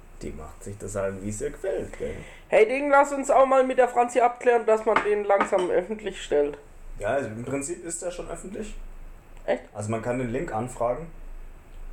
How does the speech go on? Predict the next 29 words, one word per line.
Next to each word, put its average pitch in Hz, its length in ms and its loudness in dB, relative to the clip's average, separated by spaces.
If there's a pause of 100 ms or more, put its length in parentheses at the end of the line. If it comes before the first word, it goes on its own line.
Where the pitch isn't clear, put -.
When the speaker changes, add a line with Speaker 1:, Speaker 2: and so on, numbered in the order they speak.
(280)
Speaker 1:
und 104 440 0
dann, 98 400 -4
äh, 98 240 -2
kriegt 139 240 -10
man 98 360 -8 (300)
da 90 160 -4
Zugriff - 320 -12 (120)
zu. - 140 -14 (680)
Also 107 160 -4
Speaker 2:
Ja, 190 320 8
ey, 262 380 6
wenn 214 200 6
man 190 240 2
Bock 214 200 4
hat, 262 280 2 (140)
wenn 185 180 4
ihr 190 100 6
Bock 226 280 4
habt, - 360 0 (280)
äh, 175 500 10
fragt 202 340 4
uns 220 180 4
einfach 202 480 4
über 160 300 4
Instagram 208 840 2
oder 147 1080 6
über 143 680 0 (1120)
Speaker 1:
Über 104 200 -4
Instagram? 143 500 -8